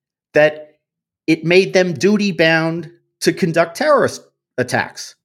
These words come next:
So we were able to show a straight line nexus between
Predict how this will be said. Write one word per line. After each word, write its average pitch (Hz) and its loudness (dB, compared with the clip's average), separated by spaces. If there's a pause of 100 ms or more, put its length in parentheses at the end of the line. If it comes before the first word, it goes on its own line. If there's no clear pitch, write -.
(600)
So 185 4
we 185 2
were 240 2
able 208 2
to 190 0
show 185 0 (760)
a 147 2
straight 233 0
line 175 -2
nexus 170 -4 (140)
between 160 -4